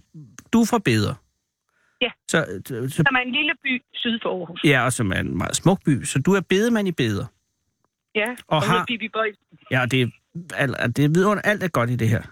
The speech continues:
Speaker 1: Men, men altså, du er bi-, bedemand Bibi Bøjsen fra Beder. Men, men, øh,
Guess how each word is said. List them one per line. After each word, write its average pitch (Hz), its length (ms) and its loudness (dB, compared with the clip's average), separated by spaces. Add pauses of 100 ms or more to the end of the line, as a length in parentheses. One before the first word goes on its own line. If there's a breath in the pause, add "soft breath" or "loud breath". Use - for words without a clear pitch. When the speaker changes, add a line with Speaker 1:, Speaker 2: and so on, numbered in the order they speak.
Speaker 1:
Men, 151 320 4
men 143 140 4
altså, 123 240 0
du 131 200 2
er 113 180 2 (100)
bi-, 160 140 -2 (220)
bedemand 190 320 4
Bibi 156 220 2
Bøjsen 160 340 0
fra 170 140 0
Beder. 127 300 4 (480 loud breath)
Men, 156 300 2
men, 147 220 4
øh, 101 440 -2